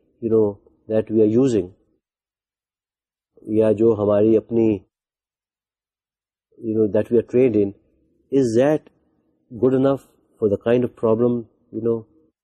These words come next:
that we are dealing with۔ اگر ہمیں لگے کہ ہاں، یہ جو modality ہم جو یوز کر رہے ہیں، uh, you know, that's good enough for us، تو پھر،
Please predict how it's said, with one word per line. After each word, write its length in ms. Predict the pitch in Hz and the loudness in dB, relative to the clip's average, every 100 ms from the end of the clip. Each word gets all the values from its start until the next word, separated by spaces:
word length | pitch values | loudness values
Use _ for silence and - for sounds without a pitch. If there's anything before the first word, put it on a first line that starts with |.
| 104 | -2
that 140 | 107 | -2
we 160 | - 113 | 0 2
are 80 | |
dealing 240 | 117 131 104 | 2 2 0
with۔ 160 | 90 - _ _ _ - | -2 -6 _ _ _ -4
اگر 320 | 120 165 156 - - _ _ _ _ - | 0 2 2 -2 -10 _ _ _ _ -4
ہمیں 180 | 113 107 | 0 0
لگے 240 | 107 127 | 2 0
کہ 140 | 120 | 0
ہاں، 240 | 101 107 135 135 _ _ _ _ _ | -2 -4 -6 -14 _ _ _ _ _
یہ 120 | 110 | -4
جو 120 | 104 107 | -2 0
modality 540 | 104 104 107 120 113 | 0 2 0 0 -2
ہم 80 | 107 | -2
جو 100 | 101 | -2
یوز 280 | 107 110 - | 0 0 -2
کر 180 | 104 | -4
رہے 200 | 110 127 | -2 0
ہیں، 80 | 101 98 _ _ _ _ - | -2 -4 _ _ _ _ -8
uh, 140 | 101 | -6
you 140 | - 120 | -4 -4
know, 120 | 117 | 0
that's 420 | 110 110 - 117 | 0 -2 -8 -4
good 180 | 117 156 | 0 2
enough 160 | 143 127 117 | 2 -2 -2
for 100 | 104 | 0
us، 280 | 120 - - _ _ _ _ | -2 -6 -20 _ _ _ _
تو 80 | 160 | -16
پھر، 320 | - 180 175 | -4 0 0